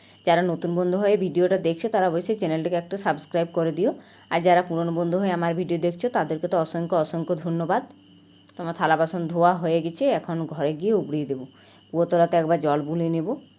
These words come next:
কারণ পুকুরের জলে বাসন ধোয়া পরে আমরা প্রতিদিনই কুয়োতে জল বুলাই, নাহলে মানে পুকুরের জলটাতে ঠিক ভালো লাগে না। মানে যে কোনো বাসন ধুলেই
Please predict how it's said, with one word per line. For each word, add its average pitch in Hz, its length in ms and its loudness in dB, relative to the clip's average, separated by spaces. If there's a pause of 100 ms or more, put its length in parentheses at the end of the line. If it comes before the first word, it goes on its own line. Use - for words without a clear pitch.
(200)
কারণ 165 240 -2
পুকুরের 170 380 -2
জলে 165 240 0
বাসন 165 380 0
ধোয়া 175 260 2 (460)
পরে 175 280 6
আমরা 190 140 2
প্রতিদিনই 180 540 -2
কুয়োতে 175 340 0
জল 151 220 2
বুলাই, 139 280 -6 (260)
নাহলে 170 440 0
মানে 165 300 0
পুকুরের 175 320 0
জলটাতে 165 880 -2 (300)
ঠিক 214 180 -4
ভালো 180 320 0
লাগে 147 160 2
না। 131 120 -8 (340)
মানে 175 140 -6
যে 185 120 2
কোনো 233 180 2
বাসন 202 340 0
ধুলেই 190 320 4